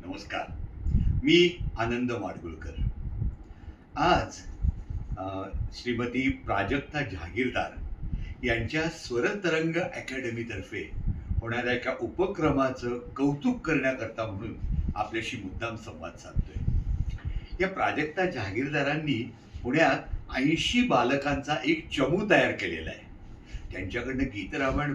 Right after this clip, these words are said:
बसवून घेतलंय आणि हे गीतरामायण आता ती ऐंशी मुलं अयोध्येतल्या राम मंदिरात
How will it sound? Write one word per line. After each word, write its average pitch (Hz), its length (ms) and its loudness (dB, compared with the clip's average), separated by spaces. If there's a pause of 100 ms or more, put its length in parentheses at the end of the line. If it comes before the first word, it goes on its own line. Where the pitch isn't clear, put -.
बसवून 127 400 0
घेतलंय 92 440 0 (420)
आणि 120 120 0
हे 113 260 4
गीतरामायण 143 800 6 (120)
आता - 200 -4
ती 147 340 -8
ऐंशी 117 420 -4
मुलं 104 420 -2 (1120)
अयोध्येतल्या 117 760 0
राम 123 540 -4
मंदिरात 113 640 -4